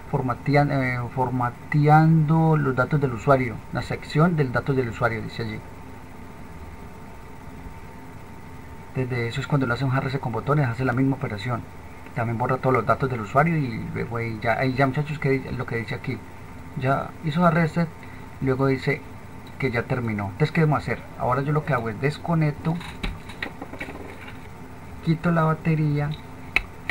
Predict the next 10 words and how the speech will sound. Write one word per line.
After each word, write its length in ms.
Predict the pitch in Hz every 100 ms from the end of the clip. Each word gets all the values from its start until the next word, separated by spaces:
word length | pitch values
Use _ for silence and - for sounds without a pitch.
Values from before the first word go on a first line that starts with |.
| - - - - - - -
y 80 | 131
prendo 380 | - 123 120
el 40 | 123
celular. 380 | 123 107 113 107 - - - - - - - - - - - - - - - - - - - - - - - - - - - - - - -
Aquí 240 | 123 -
lo 120 | 143
prendo 420 | 151 139 135 127 135 - - - - - - - - - - - - - - - - - - - - - - - - - - - - - - - - - - - - - - - - - - -
y 100 | 143
dejo 180 | 135
que, 100 | 131